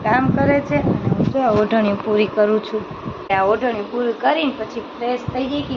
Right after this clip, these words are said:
કે આજે સવારમાં નાવાનો ટાઈમ મળ્યો નથી. સવારે ઉઠીને છોકરાઓને તૈયાર બૈયાર કરીને પછી માં બારણા પૂરા કર્યા.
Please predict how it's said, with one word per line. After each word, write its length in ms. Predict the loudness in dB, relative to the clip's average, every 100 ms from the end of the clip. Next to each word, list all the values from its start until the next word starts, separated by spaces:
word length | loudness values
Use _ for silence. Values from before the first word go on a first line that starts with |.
| -6
કે 60 | -2
આજે 280 | 0 0
સવારમાં 500 | 0 2 4 2 -2
નાવાનો 400 | 0 4 4 2
ટાઈમ 260 | -4 -4 -4
મળ્યો 320 | -2 0 2 2
નથી. 380 | 2 0 -8 -12 -14 -14 -14 -14 -10 -2
સવારે 280 | 2 4 4
ઉઠીને 600 | 4 0 0 2 2 2
છોકરાઓને 460 | 0 -2 0 0 -2
તૈયાર 300 | 2 2 2
બૈયાર 240 | 2 2 2
કરીને 460 | 0 0 -4 -4 -6
પછી 260 | -8 -8 -6
માં 280 | -2 0 -2 -6 -14 -16 -4 2
બારણા 340 | 2 4 2
પૂરા 320 | 2 2 4
કર્યા. 400 | 4 2 4 2